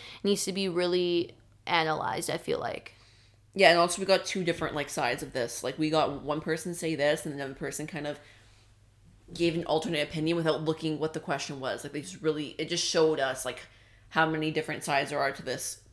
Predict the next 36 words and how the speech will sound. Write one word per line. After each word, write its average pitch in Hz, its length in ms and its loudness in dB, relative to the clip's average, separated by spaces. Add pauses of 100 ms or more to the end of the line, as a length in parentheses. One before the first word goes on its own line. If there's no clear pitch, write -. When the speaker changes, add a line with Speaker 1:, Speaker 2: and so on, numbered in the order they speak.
Speaker 2:
this 151 120 -10
topic. 127 400 -2 (720)
So - 100 0
this 208 80 0
person 226 280 4
said, 208 340 6 (420)
"Being 233 220 6
fat 202 340 8
is 190 120 2
not 185 160 4
okay. 175 340 4
Obesity 180 480 0
kills 180 300 2
people. 165 520 -4 (600)
Stop 208 340 4
giving 220 240 -2
fat 185 240 4
people 185 220 -2
covers 165 320 -2
of 170 80 -2
magazines. 170 600 -2 (320)
The 180 120 2
flip 233 240 4
side 202 240 2
of 185 80 4
that, 156 400 2 (480)
super 175 340 0
skinny, 160 380 2
is 160 140 2
not 156 100 0
okay 160 240 0
either, 160 340 0
but 156 140 0
definitely 170 340 2
should 196 160 -4
not 165 400 0